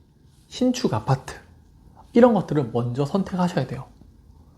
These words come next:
다만 이런 거 살려고 하면요, 최근에 내가 원하는 가격에 살 수는 없을 겁니다. 왜? 작년 초를 기점으로 해서 계속 오르고 있거든요.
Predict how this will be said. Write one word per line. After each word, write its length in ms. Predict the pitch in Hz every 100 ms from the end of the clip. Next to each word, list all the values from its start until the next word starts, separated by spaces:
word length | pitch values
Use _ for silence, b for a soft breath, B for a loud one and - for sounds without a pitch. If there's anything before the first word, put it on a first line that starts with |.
| B B B
다만 380 | 175 165 151 131
이런 200 | 226 226
거 60 | 202
살려고 280 | 240 220
하면요, 560 | 156 127 147 139 107 110
최근에 640 | - 208 190 196 226 226 - - - _ -
내가 300 | 135 135 202
원하는 600 | 165 123 135 151 156 180
가격에 380 | 175 - 123 131
살 200 | - 240
수는 200 | 240 135
없을 320 | 101 127 175
겁니다. 440 | - 113 113 135 - - - -
왜? 300 | 131 120 139 - B B B B -
작년 440 | - 151 180 180
초를 640 | 180 - 254 214 214 214 - -
기점으로 420 | - 143 151 127
해서 160 | 123 143
계속 400 | - - 156 202
오르고 240 | 151 165 147
있거든요. 340 | - 131 120